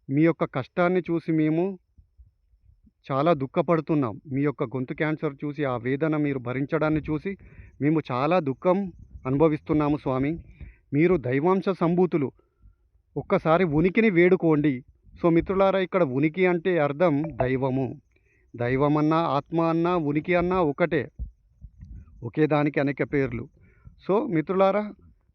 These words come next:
ఆ శిష్యులు అడగడం జరుగుతుంది, "ఒక్కసారి ఆ పరమాత్ముని వేడుకోండి, ఆ ఉనికిని వేడుకోండి. మీరు వేడుకుంటే మీ యొక్క రోగాన్ని, మీ యొ-, మీకు వచ్చిన ఆ గొంతు క్యాన్సర్ని ఆ యొక్క ఉనికి అన్నది ఆ దైవం అన్నవాడు నయం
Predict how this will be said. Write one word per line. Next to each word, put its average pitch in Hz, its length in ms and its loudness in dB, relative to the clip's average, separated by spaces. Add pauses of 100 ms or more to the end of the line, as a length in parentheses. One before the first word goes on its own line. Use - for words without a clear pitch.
(140)
ఆ 156 60 -2
శిష్యులు 202 380 0
అడగడం 202 340 4
జరుగుతుంది, 170 480 -2 (320)
"ఒక్కసారి 175 560 -2
ఆ 156 140 -2
పరమాత్ముని 190 680 0
వేడుకోండి, 170 540 2
ఆ 139 100 0
ఉనికిని 156 420 -2
వేడుకోండి. 175 640 0 (880)
మీరు 151 200 2
వేడుకుంటే 170 580 0
మీ 170 120 2
యొక్క 160 240 0
రోగాన్ని, 151 680 0 (220)
మీ 147 100 -4
యొ-, 151 260 0
మీకు 147 320 -2
వచ్చిన 170 300 -2
ఆ 160 80 0
గొంతు 135 300 -4
క్యాన్సర్ని 160 580 -2
ఆ 147 240 -2
యొక్క 143 420 -4 (160)
ఉనికి 147 320 -2
అన్నది 165 400 -2 (380)
ఆ 123 80 -4
దైవం 139 400 2
అన్నవాడు 156 400 2
నయం 180 380 0